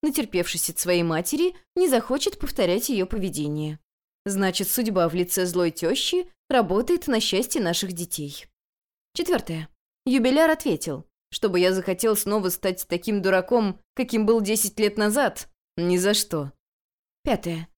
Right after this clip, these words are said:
Принц сказал себе: "Когда король, к этому моменту он уже знал, что отец его умер, опустился так низко,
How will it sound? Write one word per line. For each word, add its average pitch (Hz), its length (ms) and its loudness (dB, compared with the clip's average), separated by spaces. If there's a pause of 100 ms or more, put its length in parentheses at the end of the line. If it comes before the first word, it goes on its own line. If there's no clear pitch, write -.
(160)
Принц 359 240 4
сказал 226 400 2
себе: 147 440 -6 (280)
"Когда 202 280 2
король, 240 480 0 (260)
к - 40 -4
этому 254 280 2
моменту 254 420 2
он 240 140 4
уже 254 160 2
знал, 208 340 0
что - 200 -4
отец 196 280 -2
его 208 220 0
умер, 151 320 -2 (240)
опустился 190 580 -2
так 202 180 -4
низко, 226 500 -2